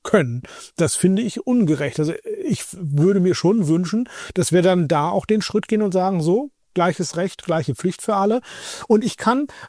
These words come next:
äh, nur sagen, das stimmt f-, absolut, dieses, dieses sch-, dieses schreckliche, äh, Getue,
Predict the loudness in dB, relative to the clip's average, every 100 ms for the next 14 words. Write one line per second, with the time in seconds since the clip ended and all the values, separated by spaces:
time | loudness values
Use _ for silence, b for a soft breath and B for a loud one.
0 | -6 2 2 2 0 2 4 4 4 4
1 | 4 2 2 2 2 2 0 -2 -10 _
2 | 0 0 0 2 2 2 0 0 0 0
3 | 2 0 2 2 2 0 -2 -6 -6 -8
4 | 0 0 2 0 4 4 2 B B B
5 | B 4 4 2 0 -2 -2 -4 -4 0
6 | 0 2 4 6 6 4